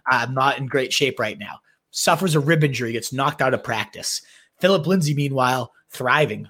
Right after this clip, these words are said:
looking as good as he's ever looked. Uh, as much as I think the team wanted Melvin Gordon to be their bell cow,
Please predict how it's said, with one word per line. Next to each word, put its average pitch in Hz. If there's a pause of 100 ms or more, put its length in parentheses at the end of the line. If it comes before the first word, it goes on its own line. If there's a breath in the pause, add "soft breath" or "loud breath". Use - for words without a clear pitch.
looking 147
as 117
good 143
as 139
he's 131
ever 127
looked. 120 (500 soft breath)
Uh, 160 (200)
as 143
much 151
as 208
I 160
think 170
the 147
team 135
wanted 156
Melvin 156
Gordon 151
to 139
be 139
their 131
bell 135
cow, -